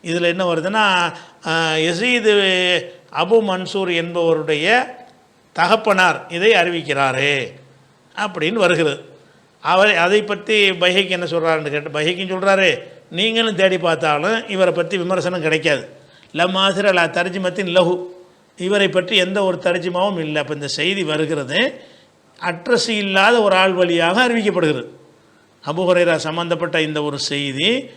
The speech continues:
முகவரியற்ற ஒருவரால் அறிவிக்கப்படுதே தவிர,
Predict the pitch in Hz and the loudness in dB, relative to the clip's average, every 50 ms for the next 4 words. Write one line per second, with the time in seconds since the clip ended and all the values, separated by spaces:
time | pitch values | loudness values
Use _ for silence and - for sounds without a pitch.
0 | - - _ _ _ - 156 170 175 185 220 226 226 226 220 214 202 190 175 - | -20 -20 _ _ _ -10 -8 -4 -2 0 0 0 2 2 2 2 2 2 0 0
1 | - 214 202 190 190 185 180 180 175 170 175 175 175 165 156 165 175 180 - 170 | -2 -2 -2 0 0 0 0 2 2 2 2 2 0 -2 -2 -4 -4 -4 -4 -4
2 | 147 165 156 151 156 151 147 147 143 135 139 143 160 196 240 247 226 - | -4 -2 -2 0 0 0 -2 -2 -4 -6 -2 0 2 4 4 2 0 -4